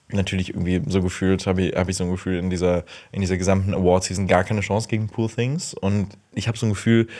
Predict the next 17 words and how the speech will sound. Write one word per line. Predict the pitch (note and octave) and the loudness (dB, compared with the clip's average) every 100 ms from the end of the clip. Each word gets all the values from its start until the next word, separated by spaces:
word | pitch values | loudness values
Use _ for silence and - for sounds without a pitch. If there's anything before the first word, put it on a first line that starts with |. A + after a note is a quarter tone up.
| - - | -18 2
hey, | G2+ | 4
wär | G2 G#2 | 6 4
Poor | G2 A#2+ | 4 0
Things | A#2 G#2 | 0 0
ein | G2 | 2
Drama | F#2 C#3 A#2 | 4 6 4
gewesen, | F#2 F#2 G2+ | 4 4 4
dann | |
hätte | G2 G2 | 0 0
Barbie | F2+ F#2 F#2+ G2 | 0 2 2 2
vielleicht | G2+ G2+ | 0 -2
ein | G#2+ | -2
Musical | G2+ F#2+ G2+ | -4 -4 -4
oder | F#2+ | -6
Komödie | G2 A#2 C#3 G2+ | 0 2 4 2
gewinnen | E2+ E2+ F2 | 2 0 0
können. | F2 F#2+ A#2+ | 2 2 2